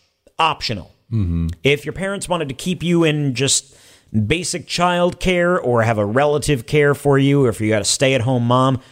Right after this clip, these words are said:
Speaker 1: until you were five years old and went to kindergarten for a half day, not a full day, um, that was acceptable. Now, I was enrolled in, in a preschool, but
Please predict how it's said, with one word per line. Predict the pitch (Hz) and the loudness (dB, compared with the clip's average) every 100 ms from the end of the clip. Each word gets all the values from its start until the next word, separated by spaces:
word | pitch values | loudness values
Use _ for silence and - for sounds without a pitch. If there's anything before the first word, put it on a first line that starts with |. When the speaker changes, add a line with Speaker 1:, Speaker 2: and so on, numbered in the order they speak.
| _ - | _ -4
Speaker 1:
until | 131 147 156 | -2 0 0
you | 139 | 0
were | 131 | -2
five | - 143 147 | 0 -2 -2
years | 127 127 123 | -2 -2 0
old | 139 135 151 | 0 0 0
and | 117 | -2
went | 123 | -2
to | - | -4
kindergarten | - 151 135 131 139 147 - _ | -4 -2 2 0 -2 -6 -16 _
for | - 131 | -2 2
a | 117 | 2
half | 139 - 156 135 - | 0 -2 -4 -4 -10
day, | - 98 95 143 | -8 -6 -6 -4
not | 131 113 | -2 0
a | 107 | -2
full | - 135 123 | -2 0 0
day, | 101 90 76 92 - - _ _ | 0 -6 -6 -8 -10 -20 _ _
um, | 107 113 113 110 _ - | 0 2 0 -6 _ -4
that | 120 139 | -2 -2
was | 156 123 | -8 -12
acceptable. | 135 - 185 - 87 - _ _ _ _ _ _ | -8 -4 -4 -4 -12 -16 _ _ _ _ _ _
Now, | 123 127 117 - _ _ | 0 0 -2 -6 _ _
I | - 131 | -4 -2
was | 143 127 151 143 | -2 -2 -2 -2
enrolled | 127 113 127 117 104 98 | -2 0 2 2 -2 -2
in, | 113 110 107 104 | 0 2 2 0
in | 113 113 | 0 0
a | 104 | 0
preschool, | - - 110 95 - 95 98 120 - _ _ | -4 -6 -4 -4 -2 -2 -2 -6 -14 _ _
but | 92 113 113 - _ | 0 0 0 -4 _